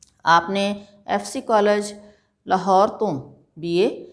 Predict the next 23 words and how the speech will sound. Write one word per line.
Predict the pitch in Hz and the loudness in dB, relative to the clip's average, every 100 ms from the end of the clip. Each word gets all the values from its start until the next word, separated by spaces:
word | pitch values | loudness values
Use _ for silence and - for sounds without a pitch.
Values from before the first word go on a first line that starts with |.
| - - | -20 -16
ਅਤੇ | 202 214 | -6 -6
ਖਾਲਸਾ | - 190 175 175 247 | 0 2 2 0 -4
ਕਾਲਜ | 240 196 185 180 | -2 -4 -4 -6
ਅੰਮ੍ਰਿਤਸਰ | 190 - - - 170 | -6 -8 -8 -6 -6
ਤੋਂ | - 165 - | -6 -8 -6
ਐਮ | 160 160 | -6 -4
ਏ | 165 | -4
ਤੱਕ | 160 156 156 | -6 -8 -10
ਦੀ | 151 | -12
ਵਿੱਦਿਆ | 151 151 143 | -12 -10 -10
ਪ੍ਰਾਪਤ | - 147 147 - | -4 -4 -4 -16
ਕੀਤੀ। | 180 175 214 214 214 - _ _ _ - | -18 -10 -8 -8 -12 -20 _ _ _ 4
ਆਪ | 202 208 | 6 6
ਨੇ | 226 240 | 0 -4
ਕੁਝ | 240 - 247 247 | -4 -8 -8 -8
ਸਮਾਂ | 269 208 196 135 - - _ _ _ | -8 -4 -2 -4 -10 -20 _ _ _
ਫੌਜ | - 190 196 | 2 4 4
ਵਿੱਚ | 220 214 208 | 0 -6 -4
ਲੈਫਟੀਨੈਂਟ | 180 175 - 233 233 220 | 0 0 -2 -6 -4 -4
ਵਜੋਂ | 196 160 165 160 | -6 -6 -6 -6
ਵੀ | 160 185 | -4 -6
ਕੰਮ | 180 147 156 | -4 -4 -6
ਕੀਤਾ। | - 160 185 | -10 -6 -4